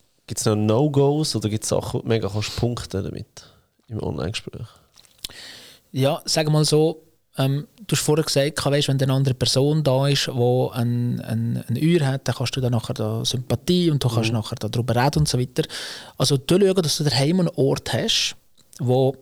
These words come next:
Speaker 2: hinter noch ein Regal hast, wo man etwas sieht. Und da kannst du den Hintergrund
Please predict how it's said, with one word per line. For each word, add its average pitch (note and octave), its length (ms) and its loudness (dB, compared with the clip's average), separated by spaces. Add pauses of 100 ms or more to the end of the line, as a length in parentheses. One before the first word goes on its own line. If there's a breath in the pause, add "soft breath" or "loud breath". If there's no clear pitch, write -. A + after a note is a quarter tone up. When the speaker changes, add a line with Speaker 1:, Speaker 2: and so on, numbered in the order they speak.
(220)
Speaker 2:
hinter F3+ 280 4
noch C#3+ 180 2
ein C3+ 60 0
Regal C3+ 540 0
hast, C#3 180 0
wo B2 80 0
man C3 180 2
etwas - 320 0
sieht. F#2+ 500 -2 (500 loud breath)
Und C3+ 380 0
da D#3 40 4
kannst E3+ 200 0
du D3 60 2
den C3+ 140 0
Hintergrund C#3+ 760 2